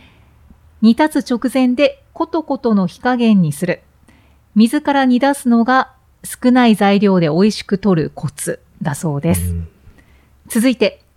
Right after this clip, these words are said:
Speaker 1: 浮いたアクを丁寧にすくい、そのままコトコトと二、三分火にかける。火が強すぎると濁ったり味が悪くなるので注意する。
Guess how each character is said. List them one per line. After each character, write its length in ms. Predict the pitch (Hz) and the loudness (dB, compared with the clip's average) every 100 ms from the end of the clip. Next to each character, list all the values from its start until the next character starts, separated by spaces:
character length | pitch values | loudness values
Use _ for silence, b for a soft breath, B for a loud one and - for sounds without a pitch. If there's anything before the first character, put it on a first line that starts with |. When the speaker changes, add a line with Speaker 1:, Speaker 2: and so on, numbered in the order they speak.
| - | 0
Speaker 1:
浮 120 | 254 | 2
い 120 | 330 | 2
た 180 | 320 302 | 2 0
ア 80 | 285 | 0
ク 240 | - 285 | 0 2
を 80 | 202 | 2
丁 300 | - 311 320 | 2 0 0
寧 200 | 294 254 | 2 4
に 140 | 202 | 4
す 160 | 185 - | 2 -4
く 140 | 233 | -2
い、 160 | 226 - | -2 -4
そ 160 | - 214 | -2 2
の 140 | 226 | 4
ま 140 | 226 214 | 4 4
ま 160 | 208 | 2
コ 260 | - - - | -2 -6 -2
ト 160 | 311 | -2
コ 140 | 294 247 | -2 -2
ト 180 | 214 196 | 0 0
と 340 | 269 285 - 196 | 0 0 -2 0
二、 120 | 185 | 2
三 280 | 240 233 226 | 4 2 2
分 240 | 220 202 | 2 2
火 160 | 208 254 | 2 2
に 100 | 180 | 0
か 140 | 135 | -2
け 120 | 220 | -4
る。 140 | 185 - _ b b b | -4 -8 _ b b b
火 160 | - 330 | -4 0
が 140 | 302 | 0
強 340 | - 226 247 269 | -2 -2 -2 -2
す 160 | - | -6
ぎ 100 | 262 | -4
る 100 | 240 | -4
と 220 | - 226 | 2 4
濁 320 | 180 185 185 285 | 6 4 2 -2
っ 60 | - | -2
た 100 | 220 | -2
り 220 | 208 208 | 0 -2
味 300 | 165 180 233 | -2 -2 -2
が 160 | 240 233 | 0 2
悪 260 | 233 262 247 | 2 0 2
く 120 | 220 | 2
な 120 | 202 | 4
る 80 | 196 | 4
の 140 | 185 | 2
で 140 | 190 277 | 2 0
注 260 | - 190 | -2 -4
意 100 | 165 | -4
す 160 | 139 147 | -6 -12
る。 140 | - | -14